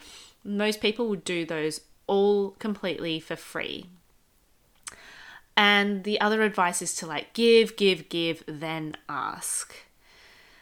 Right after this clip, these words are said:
I get this. I get why it might work for some people, but there was always something niggling in me that was like, "This doesn't feel right to me."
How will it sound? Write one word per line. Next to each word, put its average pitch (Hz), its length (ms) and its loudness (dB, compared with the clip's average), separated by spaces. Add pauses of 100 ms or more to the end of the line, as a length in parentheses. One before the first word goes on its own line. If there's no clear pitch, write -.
(440)
I 247 220 0
get - 320 -4
this. 294 340 2
I 220 80 4
get 226 280 -2
why 247 640 2 (260)
it 247 160 0
might 208 420 0
work 214 300 2
for 196 140 -6
some 277 320 2
people, 247 800 0 (100)
but 233 160 -4
there 240 80 2
was 233 140 2
always 269 280 2
something 294 360 -2
niggling 220 340 -4
in 202 140 -2
me 196 160 -4
that 190 180 -12 (140)
was 202 320 -14 (420)
like, 190 240 -16 (100)
"This 208 200 -4
doesn't 220 420 -6 (100)
feel 226 540 0
right 185 320 2 (200)
to 190 120 -8
me." - 460 -10